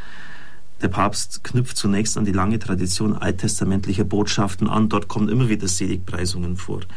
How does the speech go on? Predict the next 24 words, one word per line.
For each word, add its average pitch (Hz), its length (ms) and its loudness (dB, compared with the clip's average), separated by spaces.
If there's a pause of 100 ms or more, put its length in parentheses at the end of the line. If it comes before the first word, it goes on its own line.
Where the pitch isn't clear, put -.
"Selig 113 460 2
der 104 100 2
Mann, 101 380 2
der 98 140 -2
auf 92 120 -2
den 90 160 -2
Herrn 101 180 0
vertraut", 90 480 -4 (540)
bei - 80 -4
Jer-, 87 300 -4 (100)
Jeremia 95 640 2
in 98 100 -2
den 90 120 -2
Psalmen. 92 580 2 (560)
Es - 140 2
sind 147 140 4
also 123 180 2
Verheißungsworte, 113 960 0
die 104 160 0
der 95 160 0
Unterscheidung 95 640 0
der 101 80 0
Geister 92 420 0
dienen 127 520 2